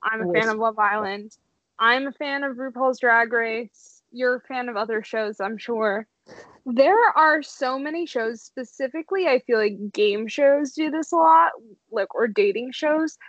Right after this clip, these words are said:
Speaker 1: where the finale is just, like, extremely anticlimactic.
Speaker 2: Mm.
Speaker 1: Like, I never even watch the Love Island finales. Or I don't even watch, like, the last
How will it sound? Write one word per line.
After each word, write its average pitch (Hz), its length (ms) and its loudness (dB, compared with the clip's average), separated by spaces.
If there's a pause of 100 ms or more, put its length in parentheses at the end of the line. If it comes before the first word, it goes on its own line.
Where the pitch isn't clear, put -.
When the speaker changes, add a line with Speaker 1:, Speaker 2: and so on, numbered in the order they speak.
(160)
Speaker 1:
where 269 120 4
the 262 140 4 (100)
finale 247 640 0
is 285 240 -4
just, - 320 -6
like, 226 200 0 (120)
extremely 247 800 -4
anticlimactic. 254 1300 0
Speaker 2:
Mm. - 60 -20 (320)
Speaker 1:
Like, 262 200 2
I 330 180 4
never 277 600 0
even 247 400 -4
watch 208 460 2
the 226 80 -8
Love 220 200 0
Island 214 380 0
finales. 226 480 -8
Or 349 220 4
I 349 60 2
don't 440 160 0 (120)
even 427 100 0
watch, 359 220 0
like, 330 180 -4
the 285 100 -2
last 254 380 2